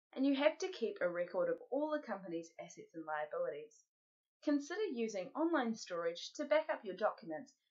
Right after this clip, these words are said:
so that they are safe and can be accessed easily by services you authorize.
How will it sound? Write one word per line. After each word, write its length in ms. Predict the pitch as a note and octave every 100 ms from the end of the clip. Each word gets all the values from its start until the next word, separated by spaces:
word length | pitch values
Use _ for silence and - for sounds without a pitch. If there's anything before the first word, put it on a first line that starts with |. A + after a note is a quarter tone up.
| -
so 180 | D4 C4+
that 120 | C4
they 140 | C4
are 100 | A#3
safe 420 | A#3 - D#4+ E4 E4 C4+
and 160 | C4+
can 220 | - D#4+
be 160 | C#4+ -
accessed 520 | F3 F3 - E3+ - -
easily 480 | A#3+ A#3 A#3 A#3+ -
by 140 | G3+ F#3
services 680 | - A#3+ A#3 A#3 A3 A3+ A3+
you 120 | G3+
authorize. 640 | F#3 F#3 E3 E3 E3+ E3